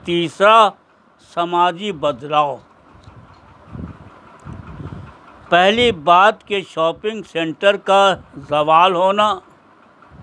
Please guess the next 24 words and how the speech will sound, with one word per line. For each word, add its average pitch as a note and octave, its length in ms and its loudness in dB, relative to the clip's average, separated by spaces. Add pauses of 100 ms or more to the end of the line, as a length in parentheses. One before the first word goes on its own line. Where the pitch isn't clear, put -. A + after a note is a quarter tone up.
(760)
यूँ F#3 260 0
तो A3+ 220 4
पिछले G#3 460 -4
कई G3 360 -2
सालों F3 440 2
से G3+ 220 -2
ऑनलाइन G3 800 0
शॉपिंग E3 520 -4
की G#3+ 320 -10 (580)
सहूलत F#3 720 4
ने F#3+ 200 -2
लोगों F3 440 0
को F#3+ 220 -2
घर D#3 260 -2
बैठे D#3+ 480 2 (760)
शॉपिंग F3+ 600 0 (120)
कराने F3 540 2
का A#3 280 6 (640)
धीरे G#3 640 0
धीरे F3+ 380 -4
आदी E3+ 540 0
बना C#3+ 340 -6
दिया C3 480 -10
है। C3+ 220 -10